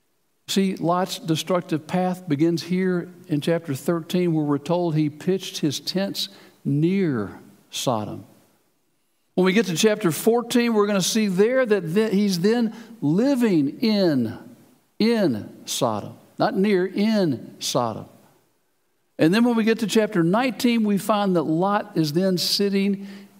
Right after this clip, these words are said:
in the gateway of Sodom,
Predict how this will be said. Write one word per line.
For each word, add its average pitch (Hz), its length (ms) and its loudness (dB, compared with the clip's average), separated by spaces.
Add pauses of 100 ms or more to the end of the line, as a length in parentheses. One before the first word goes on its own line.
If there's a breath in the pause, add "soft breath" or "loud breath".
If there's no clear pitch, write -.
(120)
in 170 180 2
the 156 100 2
gateway 123 880 -2 (380)
of 95 120 -6
Sodom, 98 520 -4